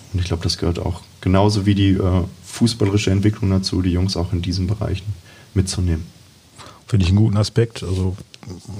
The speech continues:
Speaker 2: habe ich auch immer ganz hoch auf meiner Liste stehen. Aber wie ist es denn, wenn, äh, Problemfälle auftreten oder die Kinder Probleme haben? Haben die so ein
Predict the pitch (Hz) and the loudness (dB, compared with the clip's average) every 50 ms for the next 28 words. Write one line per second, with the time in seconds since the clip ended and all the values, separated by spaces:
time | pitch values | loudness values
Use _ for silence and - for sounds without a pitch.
0 | 110 104 101 107 110 95 - - 117 120 117 117 104 98 98 110 117 113 - - | -2 0 2 2 2 2 2 2 2 4 4 4 4 4 4 4 4 2 2 -2
1 | - - - - - 113 131 123 110 - - - - - 123 107 - 117 110 104 | -4 -6 -12 -6 0 2 2 2 2 -2 -10 -14 -8 -6 -2 0 2 4 4 4
2 | 110 110 113 - - 117 104 - - 117 113 120 123 120 - - - - - - | 4 2 2 0 -2 -4 -4 -2 0 2 2 4 2 0 -2 -8 -18 -18 -18 -18
3 | - - - - 101 104 107 107 104 - - - - - - - - - - - | -16 -6 0 2 4 4 4 2 0 -4 -10 -12 -14 -14 -16 -18 -20 -20 -20 -20
4 | - _ - - - _ - - _ _ - - _ - 113 117 143 156 170 143 | -20 _ -20 -20 -20 _ -20 -20 _ _ -20 -20 _ -2 0 2 2 2 0 0
5 | - 165 156 156 156 147 143 139 143 131 151 143 127 123 123 123 117 - - 131 | 2 4 4 4 6 4 4 4 4 2 2 2 4 4 2 2 0 0 2 2
6 | 113 101 107 120 123 - 110 101 92 82 82 87 85 - - - 90 87 - 87 | 4 4 4 4 4 4 2 2 2 2 2 0 -2 -2 -4 -2 -2 0 0 0
7 | 90 90 90 87 95 92 - - 123 139 131 110 - - 98 90 85 90 87 90 | 0 2 2 0 0 0 2 2 4 4 4 2 2 0 0 0 2 2 2 2
8 | 92 87 80 78 80 82 82 85 85 85 - - - - - _ _ - - - | 2 2 2 0 0 0 0 -2 -4 -4 -6 -12 -18 -20 -20 _ _ -16 -10 -6
9 | - 92 113 131 139 131 131 139 139 139 139 139 151 170 | -2 0 2 2 2 2 2 2 2 2 2 0 0 -2